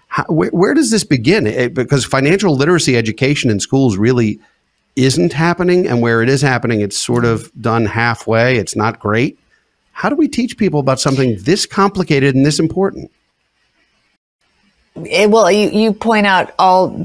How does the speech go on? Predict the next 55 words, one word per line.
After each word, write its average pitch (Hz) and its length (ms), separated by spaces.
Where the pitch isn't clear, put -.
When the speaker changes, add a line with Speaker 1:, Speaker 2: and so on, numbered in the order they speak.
Speaker 2:
the 185 80
most 175 300
important 160 480
things. 143 400
And 180 180
what's 202 260
been 202 100
interesting 247 500
is 180 220
after 247 400
a 202 80
book 165 220
comes 160 340
out, 143 320
people 208 220
come 208 160
up 220 180
to 196 120
you 165 140
and 175 180
they 170 100
start 170 360
confessing 170 580
to - 140
you 170 100
and 143 180
telling 175 320
you 180 120
things 185 300
that 160 100
they 160 100
wouldn't 170 300
tell 170 160
anybody 170 320
else. 180 240
And 226 140
so 285 180
many 311 160
parents 302 360
have 233 160
come 226 160
up 254 140
to 240 80
me 208 100
and 190 160
said, 190 340
"But 220 200
I 226 220
don't 240 200
know 202 120
enough 190 180
about 175 240
money 170 240
to 165 160
teach - 360